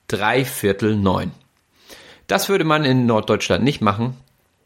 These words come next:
Aber wenn ihr euch sicher sein wollt, sagt einfach Viertel vor. Und das gilt natürlich auch für Viertel nach.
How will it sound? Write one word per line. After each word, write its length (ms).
Aber 260
wenn 120
ihr 160
euch 220
sicher 460
sein 280
wollt, 280
sagt 280
einfach 540
Viertel 560
vor. 540
Und 840
das 300
gilt 160
natürlich 480
auch 140
für 200
Viertel 380
nach. 500